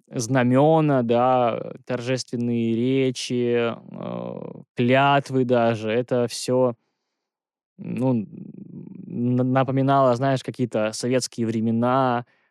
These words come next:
съезды партий, э, ну, чем-то, знаешь, таким стариной отдавало, да, в какой-то мере. Плюс, э, там, выступала группа "Виа Самоцветы", да, например. Очень смешно было, когда там, э, кто-то из ведущих,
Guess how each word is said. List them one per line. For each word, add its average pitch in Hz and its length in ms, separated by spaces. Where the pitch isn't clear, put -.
съезды 120 640
партий, 123 1120
э, 107 840
ну, 127 520
чем-то, 120 600
знаешь, 127 320
таким 110 560
стариной 143 500
отдавало, 110 380
да, 120 100
в 135 60
какой-то 120 340
мере. 113 220
Плюс, - 400
э, 110 60
там, 104 340
выступала 127 640
группа 139 280
"Виа 127 220
Самоцветы", 123 720
да, 123 160
например. 117 520
Очень 131 180
смешно 147 360
было, 127 220
когда 120 300
там, 113 280
э, 113 640
кто-то 120 280
из 110 80
ведущих, 123 500